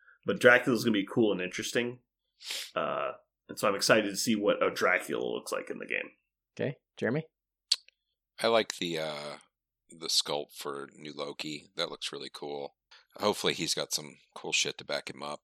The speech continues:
Speaker 3: Um, least excited, uh, I've never really cared for Lady Thor. I think that, well,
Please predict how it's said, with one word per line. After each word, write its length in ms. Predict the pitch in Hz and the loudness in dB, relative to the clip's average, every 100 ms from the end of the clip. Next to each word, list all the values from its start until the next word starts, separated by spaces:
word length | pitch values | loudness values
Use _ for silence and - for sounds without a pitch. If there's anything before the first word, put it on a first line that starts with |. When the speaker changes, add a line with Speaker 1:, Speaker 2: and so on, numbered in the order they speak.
| - - - | -18 -20 -14
Speaker 3:
Um, 500 | 73 73 73 73 71 _ _ _ _ _ | -10 -8 -10 -12 -18 _ _ _ _ _
least 320 | 104 110 - | 2 4 4
excited, 800 | 117 - 113 98 98 95 92 90 - | 2 4 8 8 8 8 6 2 -2
uh, 360 | 80 80 80 78 | -2 0 -2 -4
I've 200 | 80 78 | -4 -4
never 300 | 78 78 80 | -4 -6 -6
really 240 | 76 73 76 | -10 -10 -8
cared 460 | - 73 71 71 | -6 -6 -10 -12
for 180 | - 80 | -10 -10
Lady 360 | 73 73 73 76 | -10 -10 -10 -10
Thor. 540 | - 73 73 73 71 - - - | -8 -8 -8 -12 -16 -20 -18 -14
I 120 | 71 | -12
think 240 | 67 71 | -10 -10
that, 180 | - - - _ | -10 -10 -12 _
well, 200 | 78 80 | -12 -10